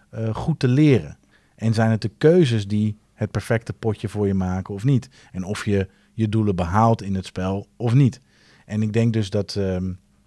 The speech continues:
ja, dat kan een voordeel en een nadeel zijn. Eh, dat je mijn spel echt vrij snel tot de diepte kunt doorgronden die het heeft. En bij jouw spel moet je daar echt wel heel wat tijd in stoppen voordat, voordat je daar komt.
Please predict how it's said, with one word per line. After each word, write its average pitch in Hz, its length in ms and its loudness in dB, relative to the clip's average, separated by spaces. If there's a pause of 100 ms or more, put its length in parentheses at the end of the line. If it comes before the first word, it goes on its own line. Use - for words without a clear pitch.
(140)
ja, 101 40 -2
dat 98 120 -4
kan 135 140 0
een 117 80 4
voordeel 123 360 4
en 104 60 2
een 101 80 2
nadeel 139 380 2
zijn. 131 360 0 (260)
Eh, 101 220 -6
dat 101 200 -4
je 104 100 -2
mijn 120 240 4
spel 101 300 -2
echt - 380 -2 (160)
vrij 131 380 -2
snel 110 360 0
tot - 360 -4
de 95 100 -12
diepte 110 280 -4
kunt 98 200 -2
doorgronden 95 460 -2
die 90 120 -4
het 90 80 -4
heeft. 135 360 -2 (340)
En 107 140 -4
bij 104 100 2
jouw 101 200 2
spel 101 300 -2
moet 101 160 -2
je 92 60 -6
daar 90 220 -8
echt 98 220 -6
wel 95 120 -4
heel 95 140 -2
wat 90 140 -8
tijd 92 240 -6
in 92 100 -10
stoppen 90 260 -12
voordat, 90 400 -8
voordat 95 340 -10
je 98 60 -10
daar 92 160 -8
komt. 117 300 -12